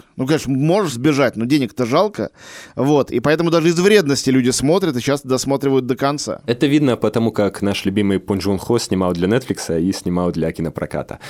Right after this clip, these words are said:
Speaker 2: Когда ты смотришь его фильм "Окча" на Netflix, там в первую же секунду взрыв, конфетти, фейерверки, Тильда Свинтон поет рэп и так далее.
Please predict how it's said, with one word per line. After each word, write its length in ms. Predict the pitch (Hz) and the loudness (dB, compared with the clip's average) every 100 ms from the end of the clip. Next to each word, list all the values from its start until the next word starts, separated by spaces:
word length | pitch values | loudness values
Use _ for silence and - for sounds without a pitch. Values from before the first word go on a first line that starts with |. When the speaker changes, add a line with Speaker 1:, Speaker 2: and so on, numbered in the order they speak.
| - | -14
Speaker 2:
Когда 200 | - 92 | -4 0
ты 120 | 95 101 | 0 0
смотришь 360 | 110 92 - | -2 -2 -2
его 140 | 98 87 | -2 -2
фильм 240 | 101 92 | -2 -2
"Окча" 280 | - 95 - | -2 -4 -4
на 60 | 87 | 0
Netflix, 420 | 123 151 107 - | 0 -2 -6 -6
там 140 | 95 | -6
в 60 | - | -6
первую 420 | - 120 120 107 | -2 0 2 2
же 100 | 101 | 2
секунду 640 | 104 107 120 110 98 95 87 | -2 -2 0 0 0 -2 -2
взрыв, 680 | 101 101 135 123 - - - | -6 -2 2 2 0 -16 -8
конфетти, 520 | 123 113 123 120 135 | -4 -2 -4 -2 -4
фейерверки, 840 | 127 113 110 104 127 123 - 107 98 | 0 2 2 2 0 0 0 2 0
Тильда 300 | - 104 107 | -2 -2 -2
Свинтон 500 | - 117 110 101 92 | -2 -2 -2 -4 -2
поет 320 | 101 107 107 | 0 0 0
рэп 260 | 131 131 | 0 -2
и 20 | - | 0
так 180 | 127 | 0
далее. 280 | 120 104 90 | 2 2 0